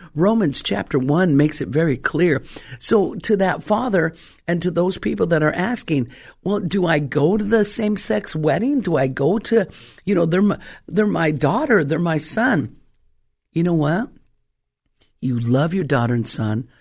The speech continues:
but you don't sanction their evil. You go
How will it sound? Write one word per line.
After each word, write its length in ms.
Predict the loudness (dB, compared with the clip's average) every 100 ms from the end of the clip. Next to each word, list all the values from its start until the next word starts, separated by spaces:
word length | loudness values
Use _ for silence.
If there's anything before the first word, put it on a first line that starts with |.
| _ _ _
but 240 | -6 -6 -6
you 80 | -6
don't 400 | -2 0 0 -2
sanction 680 | 0 2 2 0 -2 -2
their 160 | -2 -4
evil. 500 | -2 -4 -4 -10 -12 _ _ _ _ _ _
You 160 | -6 -6
go 580 | -4 0 4 4 2